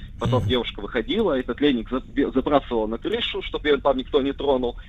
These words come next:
Speaker 1: Так и лемби будет такой в-, высокая, как этот вен-, э, лемби будет высокая, как этот веник на крыше будет лежать.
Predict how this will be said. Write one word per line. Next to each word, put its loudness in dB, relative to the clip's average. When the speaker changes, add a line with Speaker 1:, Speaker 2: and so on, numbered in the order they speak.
Speaker 1:
Так 4
и 4
лемби 4
будет -2
такой -2
в-, -10
высокая, 2
как -6
этот -4
вен-, 2
э, 0
лемби 2
будет -6
высокая, 2
как -4
этот -4
веник 0
на -10
крыше -10
будет -6
лежать. -2